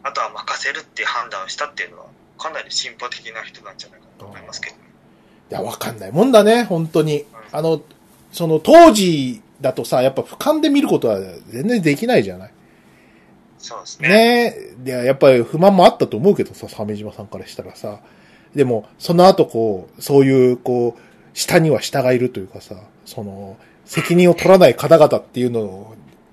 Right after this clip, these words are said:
Speaker 2: に出会うとさ、<laughs> あ、あれはあれでいいことだったんだなとかさ、評価が上がったりとか。
Speaker 1: するね。
Speaker 2: ね、ほんとあの、だから、あの、瞬間的に起こることのね、なん、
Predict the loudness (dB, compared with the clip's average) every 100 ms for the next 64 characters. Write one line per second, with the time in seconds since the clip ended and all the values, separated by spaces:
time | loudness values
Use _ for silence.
0 | _ _ _ _ -20 _ -18 -16 -10 2
1 | 8 8 8 0 -6 -8 -8 -16 -20 -20
2 | -20 -20 -8 -4 -4 -4 2 8 12 12
3 | 12 10 8 6 0 -6 0 2 2 0
4 | -2 -4 -4 -6 -12 -14 -14 -14 4 6
5 | 6 0 -2 -2 -2 -4 -6 -12 -16 -20
6 | -20 _ _ _ _ _ -20 -16 -12 -12
7 | -10 -8 -4 0 2 2 0 0 -2 -2
8 | 4 6 6 4 4 6 6 6 2 -4
9 | -12 _ _ -14 -12 -12 -12 -14 -16 -20
10 | -20 -20 -20 -20 -20 -20 _ _ -18 -10
11 | -6 -4 -4 -4 -4 -2 0 4 6 6
12 | 6 4 2 0 -4 -6 -4 -4 -4 -4
13 | -4 -6